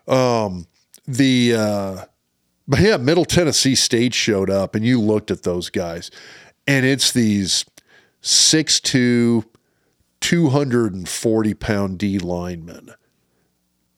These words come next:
I, I mean, we're looking at these guys going, "Okay, most of the Big Eight linebackers we're facing are bigger than these dudes." And these are the D, these are the interior D linemen.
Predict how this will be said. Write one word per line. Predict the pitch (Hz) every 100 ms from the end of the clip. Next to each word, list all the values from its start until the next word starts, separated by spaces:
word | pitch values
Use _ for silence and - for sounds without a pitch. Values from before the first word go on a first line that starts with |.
| -
I, | 139 139 139
I |
mean, | 135 127 113 104 147
we're | 151 147 190
looking | 240 170
at | 123 -
these | 139 123
guys | 123 110 95
going, | 107
"Okay, | 107 120 113 95 - - - _
most | 127 151 -
of |
the | 110
Big | 85 117
Eight | 110 104
linebackers | 98 95 107 110 92 90 85 - 90 -
we're | 95
facing | - 101 92 - 90
are | 87
bigger | 92 95 90 90
than | 95 87
these | 92 92 92
dudes." | - 90 98
And | 110 113
these | 147 139
are | 117
the | 104
D, | 90 110 104
these | 117 135 147
are | 151
the | 110 113
interior | 107 101 123 110 107 95
D | 87 98 92
linemen. | 82 85 90 90 82 98